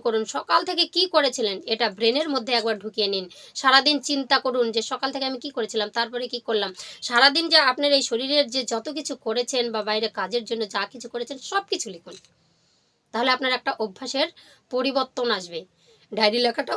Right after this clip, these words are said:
অভ্যাস করতে বলেছে। পরের দিন আবার কি কি করবেন, একটা পাতার মধ্যে ওরকম কাজের শিডিউল তৈরি করুন। কাজের যদি শিডিউল তৈরি করতে পারেন, কাজের মধ্যে যদি ব্যস্ত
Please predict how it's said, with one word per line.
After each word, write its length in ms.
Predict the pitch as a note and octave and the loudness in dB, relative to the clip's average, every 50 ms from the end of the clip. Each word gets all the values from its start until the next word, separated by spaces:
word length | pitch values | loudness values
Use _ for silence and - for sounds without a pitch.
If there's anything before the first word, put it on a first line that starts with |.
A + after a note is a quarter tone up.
| - - C#4+ | -2 -2 -4
অভ্যাস 220 | G#3 C4+ C#4+ C#4 - | 0 2 2 2 2
করতে 160 | C#4 A#3+ - A3+ G#3 | -2 -2 -2 -2 -2
বলেছে। 240 | G3+ G3 G3 - G#3+ - C#4 | -2 -2 -2 -4 -6 0 2
পরের 220 | C#4+ D#4 E4+ D#4 D4 | 2 2 2 2 2
দিন 80 | F#4+ F4+ F4 | 2 4 4
আবার 140 | F4 F4 E4+ | 2 2 0
কি 80 | - D#4 D4 | -2 -2 -2
কি 80 | E4 D#4+ - | -2 2 4
করবেন, 220 | D#4 D#4 D#4+ E4 - B3 B3 | 4 4 2 -2 -2 -4 -4
একটা 140 | - C4 B3 - | -2 -4 -2 0
পাতার 300 | B3 A3+ - C4 C4 C#4 C4+ | 0 0 2 2 0 2 0
মধ্যে 240 | A#3+ G3 F#3 B3 D#4+ A4 - - - - - - - | -2 -2 0 0 0 0 -2 -8 -20 -20 -8 0 2
ওরকম 280 | A3+ A3 G#3+ G#3+ A#3 A3+ A3 - | 2 4 4 2 0 -2 0 4
কাজের 280 | A3+ G3+ G3+ G3 A3 G#3 - - | 4 4 4 4 -2 -2 -2 -4
শিডিউল 260 | D#4+ D4 C4 D4+ C4 A#3+ A#3 | -4 -2 -2 -2 -2 -2 -6
তৈরি 160 | F#3+ F3+ E3+ - | -8 -8 -12 -16
করুন। 200 | - E3+ F3 F#3+ F#3+ _ _ _ _ _ _ _ _ _ _ _ _ _ _ _ - - _ _ _ _ - - - | -16 -16 -16 -16 -18 _ _ _ _ _ _ _ _ _ _ _ _ _ _ _ -20 -20 _ _ _ _ -14 -2 2
কাজের 240 | A3 G#3 G#3+ B3+ A#3 A3+ | 2 2 2 0 -2 -2
যদি 140 | B3 A#3 C4 A#3+ | -4 -4 -4 -8
শিডিউল 260 | - B3+ A#3 B3 B3+ A#3 - | -8 -8 -8 -8 -8 -4 -2
তৈরি 160 | A#3+ A#3+ B3 A#3+ - | -2 -2 -2 -4 -8
করতে 160 | A#3 - B3+ B3+ | -10 -8 -6 -4
পারেন, 160 | A#3+ B3 B3+ B3+ - | -2 -4 -4 -2 0
কাজের 260 | A3+ G3 G3 A#3+ A#3+ B3 B3 | 0 0 2 0 -2 -2 -2
মধ্যে 220 | A#3 G#3+ G#3 C4 A#3+ C4+ | -4 -4 -4 -6 -6 -6
যদি 140 | A#3+ B3 A3+ G#3 | -6 -6 -2 -2
ব্যস্ত 200 | G3+ G3 - - | -2 -4 -4 -10